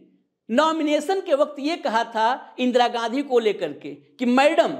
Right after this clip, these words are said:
अगर अपने घर का फ्लोर साफ करने के लिए भी कहेंगी तो मैं करूंगा।"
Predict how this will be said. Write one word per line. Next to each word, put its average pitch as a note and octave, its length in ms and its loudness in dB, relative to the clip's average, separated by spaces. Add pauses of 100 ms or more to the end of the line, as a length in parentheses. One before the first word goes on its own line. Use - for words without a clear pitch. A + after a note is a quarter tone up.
(460)
अगर G#3+ 200 2
अपने A3+ 280 -2
घर E3+ 300 0
का C#4 160 -2
फ्लोर C#4 400 2
साफ A#3+ 380 -4
करने A#3 240 -4
के A3+ 100 -12
लिए A3 160 0
भी G#3+ 100 -4
कहेंगी G#3+ 540 0
तो - 400 -2
मैं E4 600 0
करूंगा।" A3 440 0